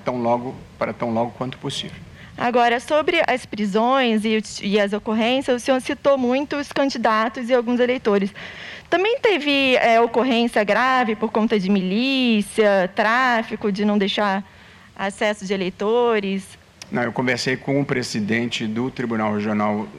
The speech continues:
Speaker 1: eh, Eleitoral do Rio de Janeiro, que é o estado onde essa é uma questão mais problemática, e ele me disse que a eleição está correndo na mais absoluta tranquilidade, sem nenhum tipo de ocorrência, eh, relevante de, de violência.
Speaker 2: Tá bom,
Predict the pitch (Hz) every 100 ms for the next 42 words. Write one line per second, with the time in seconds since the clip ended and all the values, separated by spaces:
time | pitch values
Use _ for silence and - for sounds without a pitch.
0 | 73 104 101 101 107 104 107 101 101 127
1 | 127 113 117 101 107 120 120 98 95 -
2 | 107 101 - 110 107 98 92 - - -
3 | - - 110 104 107 - 107 - 110 101
4 | 107 - 107 101 101 101 - 107 104 101
5 | 104 123 - 135 - 139 143 - - -
6 | - 110 110 196 120 - 117 110 107 113
7 | 120 - - 110 120 117 110 123 143 139
8 | 120 - 120 113 117 120 - 123 - 123
9 | 107 101 113 113 110 - 113 110 143 139
10 | 135 - 117 120 - 101 101 113 - 113
11 | 110 - - - - - 107 110 104 120
12 | 123 98 107 117 - 107 104 123 120 101
13 | 107 104 117 104 - - - - - -
14 | - - - -